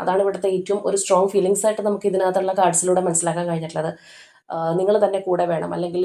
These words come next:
ഇതിനകത്ത് ആ ഒരു ഡെസ്റ്റിനിയിൽ വിശ്വസിക്കുന്ന, അല്ലെങ്കിൽ കുറച്ച് കഷ്ടപ്പാടുണ്ടെങ്കിലും സാരില്ല, പോട്ടെ, നമുക്കിനി നല്ലൊരു നാളേക്ക് വേണ്ടിയിട്ടാണെന്ന്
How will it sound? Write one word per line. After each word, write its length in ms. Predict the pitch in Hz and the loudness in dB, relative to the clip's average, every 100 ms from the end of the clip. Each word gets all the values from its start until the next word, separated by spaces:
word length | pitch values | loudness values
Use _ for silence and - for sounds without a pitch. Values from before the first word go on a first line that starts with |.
| 180 | 0
ഇതിനകത്ത് 380 | 190 196 190 190 - | 0 0 2 2 4
ആ 20 | 175 | 2
ഒരു 80 | 180 175 | 2 2
ഡെസ്റ്റിനിയിൽ 400 | 170 - 180 185 185 | 0 0 0 2 0
വിശ്വസിക്കുന്ന, 520 | 175 170 170 165 165 165 _ _ _ - | 0 -2 -2 -4 -4 -8 _ _ _ -4
അല്ലെങ്കിൽ 240 | 185 185 190 | 0 2 2
കുറച്ച് 200 | 180 196 | 0 0
കഷ്ടപ്പാടുണ്ടെങ്കിലും 680 | 170 202 190 190 190 190 185 | -2 2 2 2 -2 0 2
സാരില്ല, 360 | 180 175 175 170 - | 2 2 2 0 2
പോട്ടെ, 220 | 175 165 170 | 2 2 2
നമുക്കിനി 340 | 170 170 180 180 185 - _ _ _ - | 2 2 2 2 0 -6 _ _ _ -8
നല്ലൊരു 260 | 175 175 185 190 | 0 2 4 4
നാളേക്ക് 300 | 170 170 185 | 4 2 2
വേണ്ടിയിട്ടാണെന്ന് 580 | 175 170 175 175 185 220 | 2 0 0 0 2 2